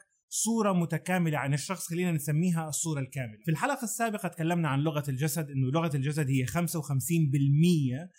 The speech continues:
من علاقة الناس بعضهم ببعض. يعني الفكرة لما بتوصل، بتوصل فقط سبعة بالمية على الكلمات، ثمانية وثلاثين بالمية من التون اوف فويس أو استخدامك لدرجات الصوت،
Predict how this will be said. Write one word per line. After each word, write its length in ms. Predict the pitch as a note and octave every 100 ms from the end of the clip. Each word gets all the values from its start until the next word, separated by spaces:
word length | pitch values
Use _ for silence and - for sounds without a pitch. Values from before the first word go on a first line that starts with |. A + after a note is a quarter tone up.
| -
من 180 | C#3 C#3+
علاقة 400 | B2+ D3 D#3+ -
الناس 360 | C3+ C#3 C3+ C3+
بعضهم 320 | B2 A2 A2+
ببعض. 300 | A2+ A2 G2+
يعني 380 | B2+ C3+ A2 G#2+ _ _
الفكرة 360 | B2 F3+ F3 D3
لما 200 | B2+ B2
بتوصل، 460 | - G3 F#3+ D3
بتوصل 360 | C#3 F3 D#3+ C3+
فقط 340 | - - -
سبعة 240 | - D#3+ C3
بالمية 240 | C3+ C#3
على 100 | A#2
الكلمات، 540 | A#2+ B2 A#2+ D3+ A3 -
ثمانية 300 | D#3 F3+ E3+
وثلاثين 480 | D#3+ C#3 C#3 D#3+
بالمية 500 | C3+ C3 D#3 C#3+ A2+ G#2+
من 320 | D#3 C3+ G#2+ C#3
التون 360 | - D#3+ D#3
اوف 160 | C#3 A#2+
فويس 280 | D3+ D#3 -
أو 260 | D#3+ D#3
استخدامك 640 | C3+ - C3 C#3 D3 C3 B2+
لدرجات 440 | A#2 B2 B2+ C3+
الصوت، 360 | A#2 - G#3